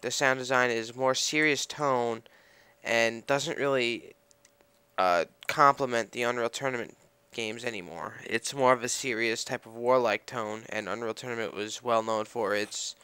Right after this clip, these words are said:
quirky, joking, voice acting, arcadish style.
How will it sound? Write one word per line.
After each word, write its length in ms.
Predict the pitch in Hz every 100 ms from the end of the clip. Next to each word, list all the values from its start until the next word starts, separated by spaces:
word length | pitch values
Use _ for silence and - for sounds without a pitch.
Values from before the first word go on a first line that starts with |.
| - - - - - _
quirky, 720 | - 123 - 117 117 117 110
joking, 1120 | - 127 110 _ _ _ _ - 120 113 110
voice 340 | 107 123 117 -
acting, 340 | 107 110 110
arcadish 520 | 107 - 135 135 113
style. 360 | - 90 85 82